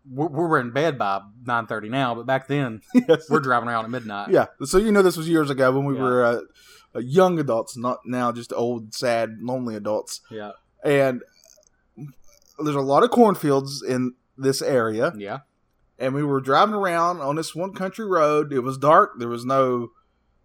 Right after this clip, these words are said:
Speaker 2: there wasn't any houses around for a while, if I'm remembering right. And there's a humongous cornfield on both sides of the road. And as we were driving, I thought I saw something step out of the cornfield.
Speaker 1: Mm-hmm.
Speaker 2: And then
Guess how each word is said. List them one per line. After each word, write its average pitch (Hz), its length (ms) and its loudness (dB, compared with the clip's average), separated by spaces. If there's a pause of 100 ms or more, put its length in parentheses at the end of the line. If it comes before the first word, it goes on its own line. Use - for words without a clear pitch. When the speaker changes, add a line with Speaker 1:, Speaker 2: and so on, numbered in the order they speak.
(320)
Speaker 2:
there 135 120 0
wasn't 185 280 0
any 180 180 -4
houses 180 440 -2
around 190 360 -6
for 196 140 -6
a 180 80 -2
while, 190 440 0 (200)
if 170 80 -14
I'm 180 80 -2
remembering 196 440 -6
right. 190 300 0 (420)
And 131 60 -2
there's 143 120 -2
a 135 60 -2
humongous 202 840 0
cornfield 175 460 -4
on 127 80 -4
both 147 220 2
sides 101 520 -2
of 104 120 -8
the 110 60 -12
road. 101 320 -4 (1400)
And 160 120 -10
as 190 160 0
we 185 60 0
were 165 80 2
driving, 185 360 4
I 170 60 2
thought 170 160 0
I 160 80 2
saw 208 260 2
something 151 340 -2
step 170 300 -2
out 165 100 2
of 156 80 -4
the 160 60 -6
cornfield. 143 680 -2 (460)
Speaker 1:
Mm-hmm. 110 400 -12 (220)
Speaker 2:
And 135 160 -4
then 170 280 2